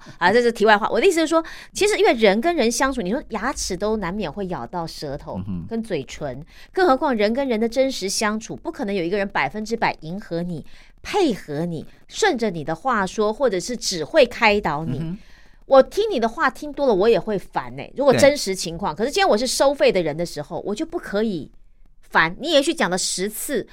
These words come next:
Speaker 1: 我开导了十次，你还困在同样的困境里。
Speaker 2: 没错，所以其实你的情商跟你的智商要比一般的咨商师还高。
Speaker 1: 还要高。可是同样的，你今天同-，一直在跟我讲同样的事情，我没有办法把你拉起来的时候，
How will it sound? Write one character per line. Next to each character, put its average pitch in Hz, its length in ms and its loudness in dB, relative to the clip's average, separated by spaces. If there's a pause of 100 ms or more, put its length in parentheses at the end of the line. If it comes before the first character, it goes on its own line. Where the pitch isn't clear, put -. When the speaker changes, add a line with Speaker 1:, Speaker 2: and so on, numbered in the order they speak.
(140)
Speaker 1:
我 226 100 -2
开 339 180 4
导 262 100 4
了 180 100 -2
十 180 240 -6
次， 202 360 -6 (200)
你 190 80 -10
还 175 160 -2
困 233 200 -6
在 214 120 -2
同 170 180 -10
样 190 100 -4
的 160 80 -4
困 156 220 -8
境 139 240 -12
里。 82 220 -20
Speaker 2:
没 120 100 -6
错， 147 200 0 (420)
所 - 120 2
以 247 140 6
其 185 220 0
实 202 160 4
你 139 280 6
的 107 200 -2
情 117 340 0
商 156 340 2
跟 151 240 4
你 110 140 0
的 92 100 -4
智 139 200 -8
商 147 200 2
要 160 200 6
比 110 140 -4
一 156 140 -4
般 151 240 4
的 131 140 0
咨 156 220 -2
商 143 220 4
师 143 200 -4
还 - 380 -2
高。 202 40 2
Speaker 1:
还 247 80 4
要 311 100 6
高。 277 560 8 (160)
可 302 100 0
是 427 220 2 (280)
同 269 220 0
样 403 120 6
的， 277 80 4
你 226 140 -2
今 302 140 -6
天 359 120 -4 (160)
同-， - 160 -14
一 339 100 -4
直 233 120 -6
在 262 100 2
跟 247 140 -2
我 233 80 0
讲 220 180 -4
同 - 180 -12
样 220 120 -4
的 180 80 -2
事 180 180 -8
情， - 180 -8
我 190 80 -2
没 226 100 -2
有 302 40 -4
办 277 140 0
法 202 80 -2
把 160 120 -4
你 185 120 -6
拉 208 240 -2
起 226 180 -8
来 120 160 -8
的 170 80 -6
时 151 200 -8
候， - 220 -10